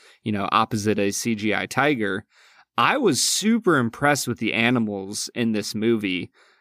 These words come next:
Uh, and the, the movie it kinda reminded me of, uh, most recently that we watched was The Revenant. You know, they, they use this C G I bear to rip Leo to shreds. And I didn't find that to be very believable.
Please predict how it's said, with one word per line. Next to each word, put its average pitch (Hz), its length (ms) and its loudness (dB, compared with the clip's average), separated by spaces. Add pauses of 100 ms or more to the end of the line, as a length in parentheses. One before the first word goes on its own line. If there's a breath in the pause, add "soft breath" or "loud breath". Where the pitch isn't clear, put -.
(140 soft breath)
Uh, 117 200 2
and 123 140 2
the, 127 200 4
the 123 100 2
movie 240 260 2
it 202 80 -2
kinda 180 200 0
reminded 139 420 4
me 113 180 4
of, 104 400 0 (160)
uh, 104 300 -4
most 113 360 -2
recently 139 500 2
that 104 140 -2
we 107 140 2
watched 104 300 0
was 107 120 -2
The 107 120 -4
Revenant. 107 580 0 (100)
You 110 140 -6
know, 101 160 -4
they, 107 240 0
they 107 160 0
use 113 300 0
this 110 180 0
C 131 180 2
G 113 180 2
I 104 120 2
bear 113 400 4
to 107 120 -8
rip 107 300 -2
Leo 110 360 2
to 101 100 -4
shreds. 110 680 0 (640)
And 139 200 0
I 170 200 2
didn't 339 260 -4
find 147 380 0
that 117 260 0
to - 80 -10
be 117 160 -2
very 110 300 -2
believable. 120 880 -6